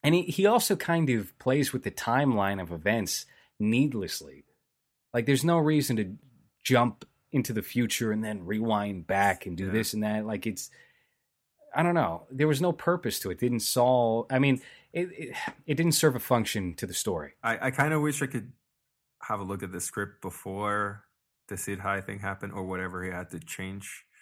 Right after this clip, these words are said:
Speaker 2: to see if the original story made a little bit more sense or was better, you know,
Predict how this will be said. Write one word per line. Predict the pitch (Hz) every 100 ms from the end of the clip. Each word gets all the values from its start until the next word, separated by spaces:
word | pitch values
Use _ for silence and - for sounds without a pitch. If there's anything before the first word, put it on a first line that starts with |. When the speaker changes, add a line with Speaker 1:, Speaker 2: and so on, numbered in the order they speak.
| _ _ _ _ -
Speaker 2:
to | 98
see | - 101
if | 98 92
the | 95 90
original | 104 92 95 101 95 92
story | - 95 95
made | 92 90
a | 95
little | 98 98
bit | 98
more | 98 98
sense | 101 98 95
or | 92
was | 92 90 -
better, | 92 85 90 85 87 87 _ _ _ _ _ _ _ -
you | 80
know, | 73